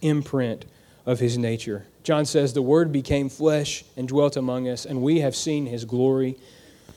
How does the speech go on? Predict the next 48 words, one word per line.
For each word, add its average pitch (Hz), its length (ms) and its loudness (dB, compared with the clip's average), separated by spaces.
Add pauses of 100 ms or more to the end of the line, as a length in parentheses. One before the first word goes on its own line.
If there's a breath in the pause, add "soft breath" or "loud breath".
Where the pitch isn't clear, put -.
(240 loud breath)
glory 180 420 10
as 151 180 4
of 156 180 6
the 131 140 4
only 165 320 2
Son 139 360 0
from 135 160 0
the 127 60 2
Father, 113 440 -2
full 151 480 2
of 113 120 -12
grace 117 520 -2 (680)
and 117 100 -10
truth." 117 240 -4
Isn't 226 220 6
this 220 160 4
what 165 140 2
Paul 147 200 2
means 135 460 -6 (1300)
in 120 80 -10
Philippians 123 540 -2
two? 123 300 -4 (1300 soft breath)
That 113 120 -8
though 151 140 4
he 160 120 6
was 156 180 4
in 147 100 4
the 135 100 4
form 151 320 4
of 135 120 0
God, 135 320 -2
he 127 80 -4
didn't 131 280 -2
count 127 240 -6
equality 131 440 -2
with 123 220 -6
God 120 260 -6
as 117 100 -10
a 117 60 -12
thing 127 260 -6
to 123 60 -4
be 117 120 -6
grasped, 123 460 -6
but 117 120 -4
made 147 300 2
himself 143 480 -4
nothing, 127 500 -6
taking 135 460 -4